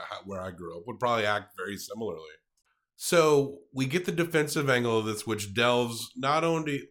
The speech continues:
not only into deep angles of what Conrad was going through separate from Michelle, but also the psychological things that Michelle was going through.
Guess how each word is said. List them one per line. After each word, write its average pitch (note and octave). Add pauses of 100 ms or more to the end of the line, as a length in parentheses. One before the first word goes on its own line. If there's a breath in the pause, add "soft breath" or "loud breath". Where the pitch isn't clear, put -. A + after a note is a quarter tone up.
(160)
not D3
only D3+
into A#2 (720)
deep A#2+
angles A2+
of G2+
what G#2
Conrad B2
was F2+
going F2
through F#2
separate A#2 (200)
from F#2
Michelle, E2 (920)
but B2+
also B2 (260)
the G#2+
psychological A#2
things A2+
that G2+
Michelle G2+
was F2
going F2+
through. C#2+